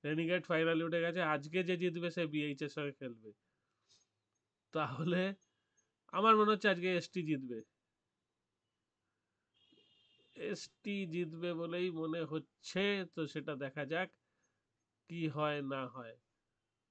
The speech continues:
তো আজকে ফুটবল মোটামুটি আমরা, এই, সরি, ক্রিকেট আলোচনা করে ফেলেছি। আজকে ফুটবল আলোচনার,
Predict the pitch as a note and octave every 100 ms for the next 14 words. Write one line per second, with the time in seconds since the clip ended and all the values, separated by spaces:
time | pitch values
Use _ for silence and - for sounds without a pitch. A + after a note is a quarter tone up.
0 | _ _ _ _ _ _ _ _ D3 C#3+
1 | C#3+ D3 D#3+ D#3+ E3 D#3 E3+ D#3+ D#3+ E3
2 | D#3 D3+ D#3+ E3 E3 E3 D#3 D#3 D#3+ D#3
3 | _ _ _ _ - D#3+ D3 F3 D3 E3
4 | E3 F3+ E3 E3 E3 F3 F3 E3+ E3 E3+
5 | E3+ F3+ D#3+ D#3+ D#3+ E3 D#3 E3+ D#3+ D#3
6 | D#3+ D#3+ D#3+